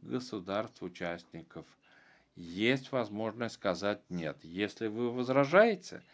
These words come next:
если это не консенсусный текст, он включен не будет. Если что-то можно включить в семнадцать восемнадцать, включаем. Не получается — не включаем.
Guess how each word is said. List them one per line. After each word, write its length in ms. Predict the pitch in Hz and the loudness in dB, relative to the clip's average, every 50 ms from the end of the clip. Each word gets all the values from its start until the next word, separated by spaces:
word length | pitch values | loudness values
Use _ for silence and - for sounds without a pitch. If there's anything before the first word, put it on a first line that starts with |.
| - - - - - _ _ | -20 -20 -20 -20 -20 _ _
если 720 | 82 85 82 82 82 85 92 98 92 - - - 98 104 107 | -14 -10 -8 -4 0 2 4 4 4 2 -2 -4 -2 0 2
это 300 | 107 110 113 - - 113 | 2 2 0 0 -4 -4
не 160 | 113 117 117 | -4 -4 -2
консенсусный 1040 | 117 - 131 131 127 131 - - 185 208 202 202 - - 107 90 - - 87 85 78 | 0 2 2 2 2 0 0 2 4 4 2 0 -4 -8 -8 -8 -8 -8 -10 -10 -8
текст, 360 | - - 85 80 - - - _ _ - - - - - - _ _ _ _ _ _ - | -8 -8 -8 -8 -8 -12 -20 _ _ -20 -20 -20 -20 -20 -20 _ _ _ _ _ _ -6
он 180 | - 92 117 156 | -2 0 0 0
включен 640 | 151 - - 170 160 156 156 - 101 95 95 104 107 | 0 0 2 2 2 2 0 -2 -4 -2 -2 -2 -2
не 120 | 113 123 | -4 -4
будет. 580 | 113 98 92 87 82 80 78 78 73 - - 71 - - _ _ _ _ _ _ _ _ _ _ _ _ _ _ _ _ _ _ _ _ _ _ _ _ _ _ _ _ _ _ _ _ _ _ _ - | -2 0 0 0 0 0 -4 -6 -8 -10 -12 -18 -20 -20 _ _ _ _ _ _ _ _ _ _ _ _ _ _ _ _ _ _ _ _ _ _ _ _ _ _ _ _ _ _ _ _ _ _ _ -2
Если 320 | 104 110 113 - - 147 | 0 0 2 4 4 2
что-то 680 | 135 - - - 143 139 139 - 147 143 143 139 127 127 - _ _ _ _ _ _ _ _ _ _ - | 4 4 6 6 6 6 8 8 10 10 12 10 8 4 0 _ _ _ _ _ _ _ _ _ _ -8
можно 480 | - 101 123 156 208 226 208 - 120 98 | 2 8 10 12 12 12 10 6 2 0
включить 680 | 90 - 98 92 85 - - - 82 76 - - - - _ - - _ _ - | 2 0 -2 -2 -2 -2 -4 -6 -6 -6 -8 -12 -20 -20 _ -20 -20 _ _ -12
в 80 | - | -8
семнадцать 480 | - - 107 95 90 87 82 82 - - | -4 -2 -2 2 2 2 2 0 -2 -8
восемнадцать, 680 | 85 80 - - 82 80 78 78 78 76 - - - | -8 -8 -8 -8 -10 -8 -6 -8 -8 -8 -10 -14 -16
включаем. 680 | - _ - 156 190 185 - - 104 95 90 90 85 - - - - - - - - - | -6 _ 4 4 4 4 6 8 10 10 10 8 6 0 -8 -18 -20 -20 -20 -16 -8 -4
Не 120 | 98 117 | -4 0
получается — 720 | 120 147 151 160 156 156 196 196 196 190 175 185 - 90 | 6 10 10 10 10 12 10 10 10 10 6 2 -4 -8
не 240 | 82 85 92 123 156 | -4 0 2 2 2
включаем. 720 | 156 - 170 - - - 107 95 87 85 87 85 85 - | 4 4 0 0 0 0 0 0 0 0 -2 -6 -8 -12